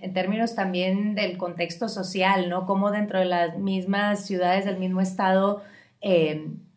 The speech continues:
pues la dinámica es distinta o los comportamientos son distintos. Como, ¿cómo es en, en San Luis, eh, eso, no?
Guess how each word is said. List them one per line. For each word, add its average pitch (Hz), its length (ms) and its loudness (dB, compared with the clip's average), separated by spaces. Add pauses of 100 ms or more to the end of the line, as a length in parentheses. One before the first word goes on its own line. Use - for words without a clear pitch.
(160)
pues 185 160 0
la 190 140 4
dinámica 190 500 4
es 214 80 -2
distinta 226 760 2
o 190 60 4
los 185 160 2
comportamientos 185 720 -2
son 208 160 -2
distintos. 214 760 -2
Como, 190 380 -6
¿cómo 214 320 0
es 208 240 0
en, 214 280 -2
en 180 220 -6
San 180 260 -2
Luis, 185 600 0
eh, 170 420 0
eso, 190 380 -2
no? 175 260 -8